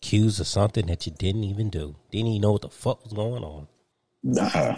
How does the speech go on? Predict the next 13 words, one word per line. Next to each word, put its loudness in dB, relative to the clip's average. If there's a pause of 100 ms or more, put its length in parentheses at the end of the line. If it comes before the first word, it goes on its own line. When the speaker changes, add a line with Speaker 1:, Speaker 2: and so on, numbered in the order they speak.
Speaker 2:
not 6
at 4
all. 4 (240)
Speaker 1:
Then 4
he 0
lost 8
Speaker 2:
Like, 6
Speaker 1:
his -4
wallet 4
on 0
top -2
of -8
that. -12